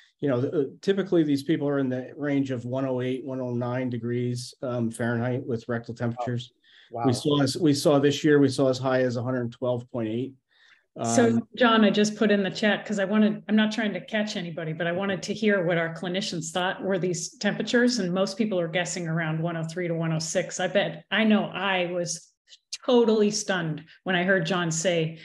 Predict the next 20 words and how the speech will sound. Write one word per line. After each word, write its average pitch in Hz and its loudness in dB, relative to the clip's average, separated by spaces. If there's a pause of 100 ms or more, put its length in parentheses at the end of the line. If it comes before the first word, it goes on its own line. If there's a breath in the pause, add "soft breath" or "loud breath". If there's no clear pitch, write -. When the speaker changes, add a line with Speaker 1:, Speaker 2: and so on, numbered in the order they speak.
(240 loud breath)
Speaker 3:
that 170 -4
there 185 2
were 175 2
people 190 -2
who 185 2
have 165 0
rectal 165 0
temps 160 -6
over 165 -2
a 160 -2
hundred 160 0
and 147 -6
ten. 160 -4
It's 170 -4
just - -4
incredibly, 165 -2 (400 loud breath)
um, 151 0
amazing 170 -2
that 151 -8
they, 156 -4